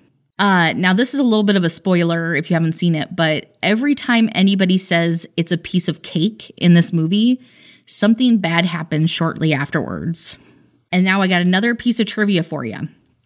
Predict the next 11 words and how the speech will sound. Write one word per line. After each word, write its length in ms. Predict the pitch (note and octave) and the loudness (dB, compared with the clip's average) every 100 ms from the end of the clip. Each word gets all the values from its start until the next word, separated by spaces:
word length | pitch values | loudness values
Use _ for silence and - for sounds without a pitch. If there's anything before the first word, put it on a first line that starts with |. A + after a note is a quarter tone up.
| _ - | _ 0
What 320 | F#3 G3 C4 | 2 4 4
musician 680 | D#4+ D#4+ A#3 A3 - F3+ F3 | 2 2 2 2 4 4 6
did 220 | D#3+ D#3+ | 4 2
Jim 240 | E3+ F#3+ | 4 4
Henson 480 | A3+ G#3 F#3+ - D#3+ | 4 4 2 4 -2
prefer 560 | D#3+ F3 - - A#3+ A3 | 0 -4 -2 -2 0 2
for 160 | E3+ | 0
the 100 | D#3+ | -2
film 400 | D#3 G3+ D#3 D3+ | 2 2 2 0
over 220 | - D#3 | -2 -2
Bowie? 500 | D#3+ E3 C3 - D3+ | -2 0 -2 -4 -8